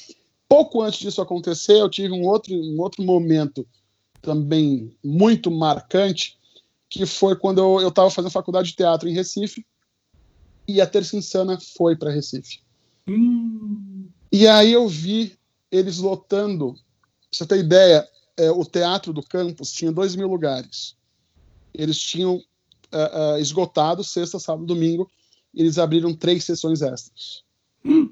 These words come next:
Speaker 1: Num teatro de dois mil lugares.
Speaker 2: Vixe.
Speaker 1: Quando eu vi aquilo, eu falei, "Cara, é uma pessoa sozinha no pedestal, não tem mais nada.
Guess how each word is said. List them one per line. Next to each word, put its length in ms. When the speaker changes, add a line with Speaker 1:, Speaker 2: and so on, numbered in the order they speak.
Speaker 1:
Num 260
teatro 380
de 100
dois 300
mil 140
lugares. 680
Speaker 2:
Vixe. 160
Speaker 1:
Quando 200
eu 160
vi 280
aquilo, 760
eu 120
falei, 300
"Cara, 440
é 120
uma 140
pessoa 420
sozinha 1040
no 200
pedestal, 920
não 140
tem 160
mais 300
nada. 520